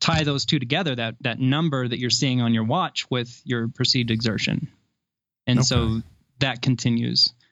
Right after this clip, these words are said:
Speaker 1: Um,
Speaker 2: How do you, how do you dig deeper, though? I, I, I know about the heart rate and stuff, but I also
Speaker 1: Mm-hmm.
Speaker 2: know that, uh, one day your heart rate may be at,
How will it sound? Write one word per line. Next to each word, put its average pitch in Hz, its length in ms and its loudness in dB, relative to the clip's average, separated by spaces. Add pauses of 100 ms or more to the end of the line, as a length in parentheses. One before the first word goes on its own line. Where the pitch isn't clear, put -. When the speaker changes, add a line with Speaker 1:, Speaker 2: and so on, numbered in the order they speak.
(520)
Speaker 1:
Um, 107 300 4
Speaker 2:
How 117 180 6
do 127 80 0
you, 127 100 0
how 127 120 4
do 131 80 0
you 127 80 2
dig 107 220 0
deeper, 104 300 2
though? 76 160 0
I, 107 140 2 (440)
I, 120 180 2 (100)
I 127 40 2
know 127 260 2
about 98 380 0
the - 80 -4
heart 107 200 2
rate 110 80 4
and 110 100 2
stuff, 113 240 -2
but 90 160 0
I 90 120 2
also 110 300 0
Speaker 1:
Mm-hmm. - 120 4
Speaker 2:
know 87 140 2
that, 82 240 0 (1200)
uh, 120 260 4
one 120 240 2
day 135 120 2
your 123 180 2
heart 107 180 0
rate 107 160 0
may 107 200 4
be 98 540 2
at, 92 280 0